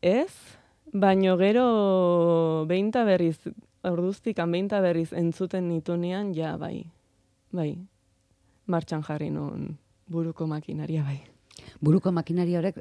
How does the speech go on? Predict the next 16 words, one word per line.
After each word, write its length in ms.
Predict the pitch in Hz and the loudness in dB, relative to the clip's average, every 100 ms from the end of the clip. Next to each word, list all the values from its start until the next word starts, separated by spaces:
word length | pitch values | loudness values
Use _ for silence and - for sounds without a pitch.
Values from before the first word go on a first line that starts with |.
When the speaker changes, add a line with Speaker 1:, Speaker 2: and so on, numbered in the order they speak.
| - | -4
Speaker 2:
horrek 220 | 135 151 | -2 0
lehendabiziko 420 | 147 170 175 151 170 | 2 2 0 -2 -4
pentsamentuak 500 | 147 156 156 143 139 | -2 -2 -2 -2 -4
izan 220 | 147 156 | -4 -4
zituenetik 720 | - - 147 143 147 143 - _ - | -4 -2 0 0 -2 -4 -6 _ -10
geratu 520 | 131 139 160 - 165 | -4 -2 -2 -4 -4
denera, 460 | 143 151 143 190 247 _ _ _ _ _ _ _ _ _ _ _ _ | -2 -2 -2 -4 -6 _ _ _ _ _ _ _ _ _ _ _ _
alde 260 | 123 135 156 | -6 -2 0
handia 300 | 156 156 151 | -2 -2 -2
dago? 220 | 151 180 175 _ _ _ _ _ _ _ _ _ _ _ _ _ _ _ _ _ _ _ _ _ _ _ _ - | -4 -6 -8 _ _ _ _ _ _ _ _ _ _ _ _ _ _ _ _ _ _ _ _ _ _ _ _ -4
Speaker 1:
Ez 260 | 180 160 | -2 -2
que 100 | - 170 | -2 -2
ez 80 | |
da 100 | 160 156 | -2 -4
gelditu 360 | 151 151 - | -6 -8 -10
igual. 300 | 156 151 156 | -12 -12 -14